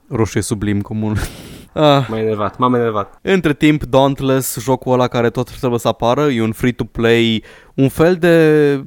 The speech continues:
Speaker 1: co-op boss rush game în care poți să joci un fel de raid-uri de M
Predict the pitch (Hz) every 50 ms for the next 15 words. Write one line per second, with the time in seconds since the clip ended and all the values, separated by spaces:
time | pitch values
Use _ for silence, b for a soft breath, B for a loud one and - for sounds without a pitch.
0 | - - - - - 156 156 160 165 156 - 143 123 127 131 147 - - 165 165
1 | 170 160 - 160 156 170 175 175 170 156 143 - 147 131 131 - - 143 - -
2 | 143 123 139 147 - - 147 131 - 147 135 135 139 131 123 127 131 139 131 139
3 | 139 135 123 127 120